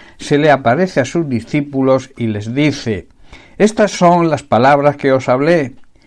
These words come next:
y que todavía no habían entendido, estando aún con vosotros,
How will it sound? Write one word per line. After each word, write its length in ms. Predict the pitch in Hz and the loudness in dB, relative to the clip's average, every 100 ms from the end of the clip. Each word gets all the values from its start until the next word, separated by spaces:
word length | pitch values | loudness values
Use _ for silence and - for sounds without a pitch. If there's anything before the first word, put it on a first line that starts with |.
| _ - - _ _ _ _ | _ -20 -20 _ _ _ _
y 160 | 139 127 | -2 0
que 160 | 123 | 0
todavía 560 | 110 110 98 127 196 139 | 2 2 2 2 2 2
no 100 | 120 | 2
habían 240 | 123 127 | 0 0
entendido, 760 | 131 127 131 135 175 165 113 - _ - - | 0 -2 -2 -2 0 0 -2 -8 _ -20 -8
estando 480 | 127 123 208 233 196 | -6 0 2 4 4
aún 240 | 143 180 185 | 4 4 2
con 220 | 165 135 | 0 0
vosotros, 680 | 110 180 185 151 113 - | 0 2 2 0 -2 -4